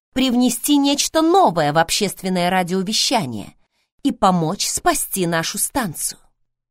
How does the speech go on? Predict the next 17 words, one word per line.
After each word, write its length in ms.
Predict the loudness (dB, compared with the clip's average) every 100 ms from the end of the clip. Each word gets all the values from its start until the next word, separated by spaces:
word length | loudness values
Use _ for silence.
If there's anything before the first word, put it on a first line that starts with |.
| _ _ _ _ _ _ _
Может 600 | 0 0 0 -2 -8 -8
быть, 560 | -8 -6 -6 -10 -12 _ _ _ _ _ _ _ _
может 460 | -4 -2 -2 -6 -10
быть, 420 | -8 -10 -10 -20 _ _ _ _ _ _ _ _ _ _
мне 320 | 0 2 2
понемногу 640 | 2 2 4 4 2 0 -4
удаётся 840 | -6 -2 -2 0 -2 -4 -6 -8
завоевать 720 | -6 -4 -2 -2 -4 -6 -12 -20 -20 -12
их 220 | -10 -8 -10
обратно. 600 | -10 -10 -12 -18 -20 -20 _ _ _ _ _ _ _ _ _
Те, 260 | -2 0 0
кто 240 | -2 -2
были 240 | -2 0
на 160 | 0 0
полпути 640 | 0 -2 0 -4 -6 -8
к 100 | -8
выходу, 560 | -8 -8 -6 -6 -6